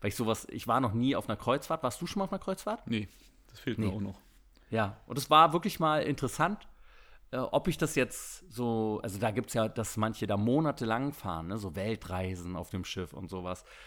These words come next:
Speaker 1: Das wär mir, glaub ich, zu lang. Aber ich fand das mal echt spannend, hab jetzt aber, als ich wieder angekommen bin zu Hause,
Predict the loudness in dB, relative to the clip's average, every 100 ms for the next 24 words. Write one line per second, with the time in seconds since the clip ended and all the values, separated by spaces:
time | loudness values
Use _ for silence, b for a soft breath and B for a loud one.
0 | B -8 -4 0 2 2 0 -2 -4 -8
1 | -8 -8 -12 B B B -2 0 2 0
2 | -2 -6 0 0 0 -2 2 4 4 0
3 | -4 b b b _ -18 -4 -4 -2 -4
4 | 0 2 0 -2 -2 0 4 2 2 2
5 | 2 2 -4 0 2 2 0 -2 -2 -2
6 | 0 0 2 0 -4